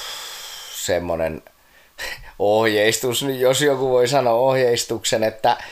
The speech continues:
että tiedä, mitä sä haluut, ja, ja, tota noin, niin, rakenna asioista mielipide ja, ja, tota, rohkeasti ilmaisen ne,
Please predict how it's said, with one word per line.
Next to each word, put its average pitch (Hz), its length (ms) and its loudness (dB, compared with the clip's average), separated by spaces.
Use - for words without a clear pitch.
että 117 200 -4
tiedä, 139 380 0
mitä 113 440 -2
sä 131 120 0
haluut, 131 440 2
ja, 104 300 0
ja, 104 340 0
tota 101 300 0
noin, 101 300 0
niin, 101 260 -4
rakenna 107 600 2
asioista 107 560 -2
mielipide 104 720 0
ja, 98 360 0
ja, 92 160 0
tota, 98 240 0
rohkeasti 127 640 0
ilmaisen 80 680 0
ne, 73 120 -6